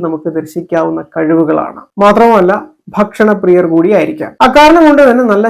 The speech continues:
ശാരീരിക പുഷ്ടിയും ഇവർക്കുണ്ടായിരിക്കാം. ഈ ഞായറാഴ്ച ദിവസം ജനിച്ചവര് വരുന്ന ഞായറാഴ്ചകളില് എണ്ണ തേച്ച് കുളി ഒഴിവാക്കണം എന്ന് ജ്യോതിഷം നിർദ്ദേശിക്കുന്നുണ്ട്. അത് അവരുടെ ആരോഗ്യത്തിനും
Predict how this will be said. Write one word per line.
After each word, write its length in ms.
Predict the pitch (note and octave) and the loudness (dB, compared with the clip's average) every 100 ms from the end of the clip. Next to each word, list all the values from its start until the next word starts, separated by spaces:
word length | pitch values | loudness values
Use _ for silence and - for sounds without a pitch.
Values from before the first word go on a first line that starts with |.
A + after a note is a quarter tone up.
| G#3+ | -2
ശാരീരിക 460 | F#3 F#3+ A#3 B3+ B3+ | -2 0 -2 -2 -4
പുഷ്ടിയും 340 | G#3 - F3+ G#3+ - _ - | -4 -6 -6 -6 -10 _ -8
ഇവർക്കുണ്ടായിരിക്കാം. 720 | F3 F3+ E3 D3 D#3 E3 - - _ D4+ | -4 -2 -2 -2 -4 -6 -12 -20 _ 2
ഈ 40 | D#4 C#4+ | 4 4
ഞായറാഴ്ച 440 | C4 D4 D#4+ D#4+ D#4+ C#4+ | 6 6 6 4 2 0
ദിവസം 240 | C4 C4 G#3+ | 0 -2 0
ജനിച്ചവര് 480 | G3+ G3 G#3 E3+ G#3 - - G#3 | -2 -2 -4 -4 -8 -14 -2 2
വരുന്ന 300 | A#3 C4+ C#4+ A#3 | 4 4 2 2
ഞായറാഴ്ചകളില് 1120 | G3 G3 G#3+ A#3+ B3+ C4+ C4+ C#4 G#3 E3 D#3 - - _ _ G3+ G#3 | 2 2 4 4 4 2 0 0 0 0 -2 -6 -14 _ _ -2 0
എണ്ണ 140 | B3+ D4+ | 2 2
തേച്ച് 260 | C4 A3+ A3+ F#3+ | 2 -2 -4 -4
കുളി 160 | G3 F#3 | -2 -2
ഒഴിവാക്കണം 640 | D#3+ F#3+ A3 A3 - A3 - - F#3 | 0 0 0 -2 -6 -10 -12 -6 -4
എന്ന് 180 | F#3 - _ - | -4 -6 _ -6
ജ്യോതിഷം 380 | E3 E3 - F#3+ | -6 -6 -8 -8
നിർദ്ദേശിക്കുന്നുണ്ട്. 800 | D#3+ D#3 D#3 D#3+ D#3 D3+ - - - - | -6 -4 -6 -8 -12 -14 -20 -20 -14 -8
അത് 100 | F3+ F#3 - _ - | -6 -6 -10 _ -2
അവരുടെ 240 | F#3 F3+ E3+ E3 | 0 2 0 0
ആരോഗ്യത്തിനും 640 | F3 F#3 F#3 F3+ F3 F3 | 0 0 0 -2 -2 -4